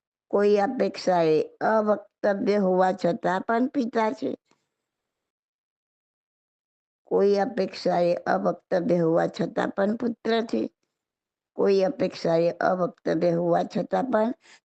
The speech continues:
પિતા અને પુત્ર બંને છે. એવી રીતના બે વિરોધી સ્વભાવોને સમજાવવા માટે સાત ભાગ કરવામાં આવ્યા છે. તેના સાત ભાગ જ થઈ શકે,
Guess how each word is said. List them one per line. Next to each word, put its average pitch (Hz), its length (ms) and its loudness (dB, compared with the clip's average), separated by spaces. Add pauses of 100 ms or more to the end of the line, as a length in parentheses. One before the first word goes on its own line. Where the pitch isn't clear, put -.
પિતા 196 480 -2
અને 185 200 2
પુત્ર 208 480 -4
બંને 180 460 0
છે. - 180 -12 (1040)
એવી 220 200 2
રીતના 240 360 -2 (100)
બે 202 160 2 (160)
વિરોધી 214 640 4
સ્વભાવોને 202 840 0
સમજાવવા 185 680 0
માટે 208 380 -2 (2000)
સાત 196 520 -4
ભાગ 185 300 0 (100)
કરવામાં 185 540 0
આવ્યા 160 340 0
છે. 170 100 -2 (760)
તેના 214 260 -2
સાત 208 300 -2
ભાગ 214 300 0
જ 226 80 0
થઈ 175 260 -4
શકે, - 420 -10